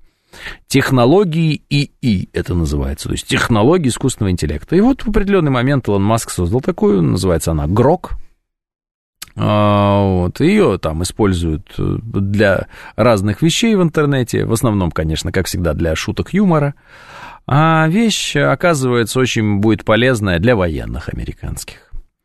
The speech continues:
Как, собственно говоря, и спутниковый интернет, который вот он, конечно, для всего человечества, он, конечно, всем нужен. Starlink — это для вас, это просто, чтобы вы в любой точке мира могли выйти в интернет, воспользоваться, э, и игрок,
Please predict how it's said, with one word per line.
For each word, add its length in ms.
Как, 260
собственно 440
говоря, 380
и 80
спутниковый 580
интернет, 480
который 400
вот 200
он, 120
конечно, 460
для 160
всего 260
человечества, 1080
он, 240
конечно, 520
всем 320
нужен. 320
Starlink — 560
это 180
для 260
вас, 380
это 160
просто, 320
чтобы 300
вы 100
в 60
любой 240
точке 320
мира 200
могли 280
выйти 300
в 80
интернет, 720
воспользоваться, 960
э, 440
и 400
игрок, 600